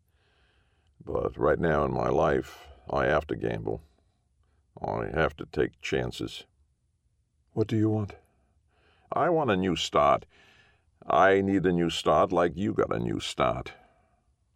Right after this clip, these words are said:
The world is now much too small for me and my face." Ali laughs in disbelief and shakes her head, unable to find words for her surprise.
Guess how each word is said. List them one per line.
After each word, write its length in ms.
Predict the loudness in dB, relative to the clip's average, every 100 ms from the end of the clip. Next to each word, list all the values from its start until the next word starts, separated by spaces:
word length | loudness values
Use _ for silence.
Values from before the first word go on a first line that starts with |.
| _
The 100 | -6
world 340 | 2 4 4 2
is 120 | -2
now 180 | -2 0
much 340 | -2 -4 -8
too 160 | -4 -4
small 540 | -4 -4 0 0 0
for 140 | -4 -4
me 380 | -2 -2 -2 -2
and 200 | -4 -4
my 200 | -4 -4
face." 520 | -6 -6 -6 -10 -16 _ _ _ _ _ _ _ _ _ _ _ _ _
Ali 260 | -8 -4 -4
laughs 400 | -2 -4 -4 -8
in 100 | -8
disbelief 580 | -8 -6 -6 -4 -6 -8
and 100 | -10
shakes 340 | -4 -4 -4
her 180 | -6 -4
head, 220 | -2 -2 -6 _ _ _ _ _ _ _ _ 2
unable 360 | 4 6 4
to 80 | 0
find 300 | -2 -2 0
words 280 | 0 0 -2
for 140 | -8
her 120 | -8
surprise. 560 | -8 -10 -12 -10 -12